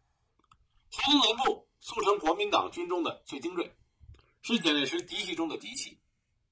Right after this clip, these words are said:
他兵源充足，装备最好，火力最强。每个班有一挺轻机枪，一个营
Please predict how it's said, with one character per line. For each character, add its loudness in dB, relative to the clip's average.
他 6
兵 8
源 6
充 -4
足， -12
装 6
备 2
最 2
好， -10
火 -6
力 -2
最 0
强。 -8
每 12
个 10
班 12
有 4
一 0
挺 -6
轻 0
机 -4
枪， -2
一 4
个 10
营 6